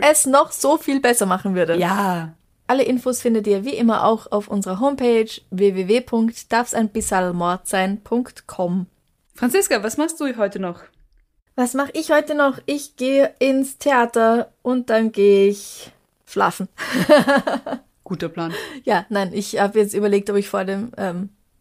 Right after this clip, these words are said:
Speaker 1: ich hab's falsch angefangen, ob ich vorher noch was machen muss. Ähm, ich muss vorher noch was machen, aber halt so, so Bürozeugs,
Speaker 2: Bäh.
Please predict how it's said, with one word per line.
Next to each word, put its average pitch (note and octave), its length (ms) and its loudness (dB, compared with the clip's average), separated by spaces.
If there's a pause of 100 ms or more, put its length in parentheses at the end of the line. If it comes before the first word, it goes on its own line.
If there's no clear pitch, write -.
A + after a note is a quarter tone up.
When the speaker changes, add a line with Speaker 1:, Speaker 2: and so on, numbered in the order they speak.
Speaker 1:
ich - 80 -14
hab's G#3 160 -8
falsch F#3+ 200 -2
angefangen, G3+ 600 0
ob - 120 -6
ich - 260 -10
vorher G3 220 0
noch F#3+ 120 -8
was G3+ 140 -8
machen F#3+ 240 -6
muss. G3 300 -6
Ähm, G3 540 2 (220)
ich A#3 140 -8
muss B3 160 2
vorher E3+ 160 0
noch F#3 140 -4
was F#3 100 -4
machen, F#3 320 -6
aber F#3+ 200 -2
halt F3+ 200 -2
so, E3+ 340 -2
so F3 360 -8 (220)
Bürozeugs, A3+ 1300 6
Speaker 2:
Bäh. F#3+ 520 -8